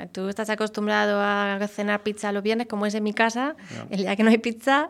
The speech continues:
Speaker 1: esto es un desastre, ¿vale?
Speaker 2: Ya.
Speaker 1: Eh, pero bueno, en vez de hacer una pizza hoy, pues voy a probar a cambiar solamente el jamón. O voy a probar a cambiar el tomate. O voy a cambiar, eh, es que hago pizza en casa, ¿vale?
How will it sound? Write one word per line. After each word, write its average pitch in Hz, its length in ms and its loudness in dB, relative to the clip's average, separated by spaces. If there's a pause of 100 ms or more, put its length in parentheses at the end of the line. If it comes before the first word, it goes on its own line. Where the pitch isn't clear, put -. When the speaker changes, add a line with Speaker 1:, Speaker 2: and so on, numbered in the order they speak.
(140)
Speaker 1:
esto - 320 0
es 240 200 2
un 262 200 6
desastre, 190 640 0
¿vale? 262 360 2
Speaker 2:
Ya. - 40 -20 (460)
Speaker 1:
Eh, 190 920 0
pero 196 280 -2
bueno, 240 280 4
en 233 100 -2
vez 220 80 0
de 247 60 4
hacer 269 200 0
una 294 200 4
pizza 285 320 -2
hoy, 285 200 2
pues 214 800 -2 (220)
voy 240 240 0
a 294 100 4
probar 294 580 6
a - 20 -2
cambiar 269 520 4
solamente 269 640 4
el 262 60 2
jamón. 202 560 -2 (340)
O 214 180 0
voy 247 140 4
a 277 140 2
probar 269 640 4
a 220 240 2
cambiar 220 360 0
el 269 140 0
tomate. 190 720 -2
O 208 280 -2
voy 226 140 2
a 262 140 4
cambiar, 262 800 2
eh, 202 680 -4
es - 80 -20
que 220 100 -4
hago 208 140 2
pizza 190 260 -4
en 180 60 -4
casa, 170 240 -6
¿vale? 196 220 -2